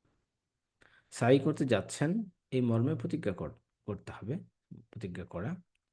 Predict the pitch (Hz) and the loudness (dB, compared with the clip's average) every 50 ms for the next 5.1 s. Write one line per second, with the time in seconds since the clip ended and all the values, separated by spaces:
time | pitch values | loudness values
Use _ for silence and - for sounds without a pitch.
0 | _ _ _ _ _ _ _ _ _ _ _ - - - 123 123 135 135 135 - | _ _ _ _ _ _ _ _ _ _ _ -8 0 4 8 8 8 8 8 6
1 | 143 135 135 131 127 123 123 123 123 113 113 113 123 113 113 117 - 113 107 104 | 4 6 6 4 4 4 4 4 4 4 4 2 2 0 0 0 -4 -4 -2 -2
2 | 107 110 117 117 117 113 113 113 120 139 117 - _ _ _ _ _ _ _ _ | 0 0 0 0 0 0 2 2 0 0 -4 -10 _ _ _ _ _ _ _ _
3 | _ _ _ _ _ _ _ _ _ _ _ _ _ _ - 123 120 117 117 113 | _ _ _ _ _ _ _ _ _ _ _ _ _ _ -2 0 2 4 4 4
4 | 113 110 117 117 - - - _ _ - - 117 - - - 117 113 110 113 - | 4 2 0 -4 -10 -12 -16 _ _ -14 -14 -14 -10 -4 0 0 0 0 0 -2
5 | - | -2